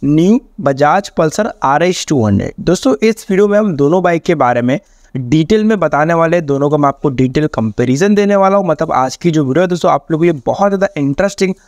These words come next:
प्लस बहुत ज़्यादा इंपॉर्टेंट होने वाली है। अगर दोस्तों, आप ये दोनों बाइक के बीच में डिटेल कंपैरिजन देखना चाहते हैं, तो इस वीडियो को आप पूरा ज़रूर देखिएगा, ताकि दोस्तों, आपको सारी चीज़ें डिटेल में पता चल सके और बाद में आपको कोई कन्फ्यूजन ना हो। ठीक,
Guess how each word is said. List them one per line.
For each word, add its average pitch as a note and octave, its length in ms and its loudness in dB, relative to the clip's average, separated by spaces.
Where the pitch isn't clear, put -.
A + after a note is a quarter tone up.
प्लस A3+ 180 2
बहुत D#3 300 0
ज़्यादा F#3 160 -2
इंपॉर्टेंट D3 480 -2
होने C#3 200 0
वाली G2 240 -2
है। F#2+ 60 -4
अगर G3+ 280 0
दोस्तों, A3 340 0
आप D#3+ 340 0
ये F3 80 2
दोनों D3 240 0
बाइक D3+ 180 2
के D3 120 -2
बीच B2+ 280 -4
में E3 120 0
डिटेल D3+ 360 0
कंपैरिजन C#3+ 640 0
देखना C#3 320 0
चाहते D3 400 -2
हैं, D#3+ 120 -2
तो D3+ 60 -2
इस - 160 -4
वीडियो D3+ 160 0
को D3 80 0
आप D#3 180 0
पूरा D3 260 0
ज़रूर C3+ 300 -2
देखिएगा, F3 420 0
ताकि D3+ 220 0
दोस्तों, F3 300 -2
आपको D3 280 0
सारी G#3 420 0
चीज़ें G#3 300 0
डिटेल D3 280 0
में G#3 140 2
पता E3+ 260 -2
चल F#3 200 -2
सके F#3 300 -4
और F#3 120 0
बाद C#3+ 280 0
में E3 60 2
आपको E3 240 -2
कोई F3 140 0
कन्फ्यूजन C3 560 0
ना G#2+ 100 -2
हो। F#2 140 -6
ठीक, A3 180 0